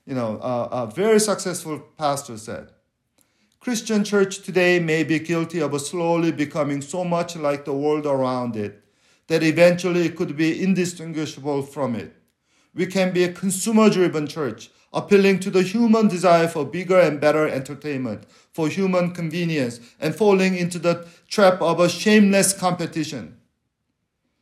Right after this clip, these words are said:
The appeal to draw in great number of a people overshadows the emphasis on transforming the people in it. We must live differently from the world.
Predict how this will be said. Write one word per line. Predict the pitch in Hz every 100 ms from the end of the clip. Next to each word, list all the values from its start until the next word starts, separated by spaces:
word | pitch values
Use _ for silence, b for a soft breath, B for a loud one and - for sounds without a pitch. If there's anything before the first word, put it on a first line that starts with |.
| _ -
The | 165
appeal | - - 208 196
to | 208
draw | - 185 202 214 208
in | 190 190 180
great | 202 247 175
number | 202 202 196 208 202
of | 170
a | 170
people | 170 220 220 185 165 196 - _ _ _ _ _ _
overshadows | 143 160 165 165 170 151 147 147 139 143
the | 139 -
emphasis | 165 180 160 - 160 143
on | 139 139
transforming | - - 190 214 214 196 180 175 175 160
the | 135
people | - 180 170 175 156
in | 123
it. | 110 78 _ _ _ _ _ _ _ -
We | 147 170
must | 151 156 151 -
live | 151 143 143
differently | 147 143 156 139 131 123
from | 120 120 110
the | 104
world. | 101 90 82